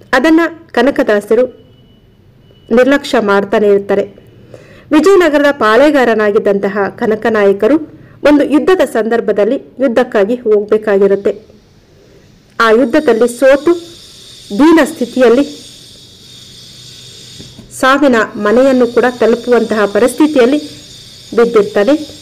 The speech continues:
ಕನಕನಾಯಕ. ಆತನ ಸ್ಥಿತಿಯನ್ನ ಕಂಡು ಆ ವೈರಿ ಸೈನಿಕರು ಆತನ ಮೇಲೆ ತುಂಬನೇ ದಾಳಿಯನ್ನ ಕೂಡ ಮಾಡ್ತಾರೆ. ಆ ಸ್ಥಿತಿಯಲ್ಲಿ ಕನಕದಾಸರು ಸತ್ತೇ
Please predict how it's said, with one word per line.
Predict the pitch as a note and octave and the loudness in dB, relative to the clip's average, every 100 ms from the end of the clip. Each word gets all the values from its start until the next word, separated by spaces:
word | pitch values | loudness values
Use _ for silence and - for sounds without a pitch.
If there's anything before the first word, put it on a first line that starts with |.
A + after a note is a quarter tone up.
| - | -10
ಕನಕನಾಯಕ. | B3 G#3+ G3+ A3+ G3 G3 G3 G3+ - - - - - - - - - | -2 -2 0 0 0 0 -4 -10 -12 -20 -20 -20 -20 -20 -20 -20 -6
ಆತನ | B3 C#4+ C#4+ C#4 | -2 -2 0 -2
ಸ್ಥಿತಿಯನ್ನ | B3+ E4 D#4+ F4 C#4+ A#3 | -2 0 2 2 2 0
ಕಂಡು | A#3 G#3+ G#3 D4 - - - - - | -2 -2 0 -2 -6 -20 -20 -20 -4
ಆ | A3 G#3 | 0 2
ವೈರಿ | G3+ G#3+ A#3+ B3 | 2 4 4 2
ಸೈನಿಕರು | B3 A3 C4 C4 A#3+ C#4+ - | 0 2 2 2 0 0 -2
ಆತನ | G#3 G#3+ G#3 | -2 0 0
ಮೇಲೆ | G#3 G#3 C#4 - - - - - _ _ _ - - - - - - - | 0 0 -2 -4 -18 -20 -20 -20 _ _ _ -20 -20 -20 -20 -20 -14 0
ತುಂಬನೇ | D#4 D#4+ D4 C#4 - G3+ | 2 4 4 2 0 -2
ದಾಳಿಯನ್ನ | G3+ G#3+ B3 A#3 A3 | 2 2 2 2 0
ಕೂಡ | A3 G3 G3+ | 0 0 0
ಮಾಡ್ತಾರೆ. | G3 G3 - G3+ G3 - - - - - - - - - | -2 -4 -4 -4 -6 -12 -20 -20 -20 -20 -20 -20 -10 -2
ಆ | A#3 | -2
ಸ್ಥಿತಿಯಲ್ಲಿ | E4 A#3+ - A3 A3+ | -2 -6 0 0 0
ಕನಕದಾಸರು | - C4+ D#4+ D#4 B3 A3+ B3+ C#4+ | 0 0 0 0 0 0 -2 -2
ಸತ್ತೇ | - - - C#4+ - B3+ | -6 -8 -4 -2 0 0